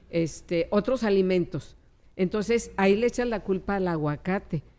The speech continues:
y el aguacate no, es todo con moderación. Si usted dice, "No, es que me como un aguacate, uno en la mañana, otro al mediodía, otro en la noche",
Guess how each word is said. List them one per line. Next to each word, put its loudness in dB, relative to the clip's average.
y 2
el 0
aguacate -4
no, 0
es -4
todo -4
con -6
moderación. -4
Si -6
usted -2
dice, 0
"No, 2
es -2
que -6
me -6
como -4
un -2
aguacate, -4
uno 0
en 0
la 0
mañana, -2
otro -6
al -2
mediodía, 0
otro -4
en -2
la -2
noche", -2